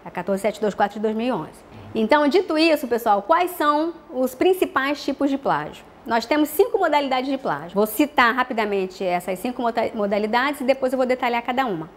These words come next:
Então, nós temos o plágio direto, também chamado de word for word, ou seja, palavra por palavra, copia e cola, mas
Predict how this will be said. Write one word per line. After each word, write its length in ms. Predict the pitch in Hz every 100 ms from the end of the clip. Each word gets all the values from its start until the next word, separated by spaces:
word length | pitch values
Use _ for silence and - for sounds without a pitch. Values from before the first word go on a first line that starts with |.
| -
Então, 240 | 214 269
nós 180 | 269 262
temos 280 | 285 262 240
o 60 |
plágio 540 | 247 247 220 202 202 196
direto, 680 | 202 240 330 247 233 - 349 - - - - - - -
também 300 | 202 208 240
chamado 360 | 247 226 226 214
de 100 | 220
word 280 | 226 247
for 140 | 240 208
word, 340 | 208 226 311 - -
ou 160 | - 226
seja, 500 | 226 226 196 175 160 - - - -
palavra 360 | 220 214 226 233
por 120 | 226
palavra, 380 | 220 196 226 262
copia 280 | 247 226 254
e 40 |
cola, 320 | - 214 269
mas 260 | 277 226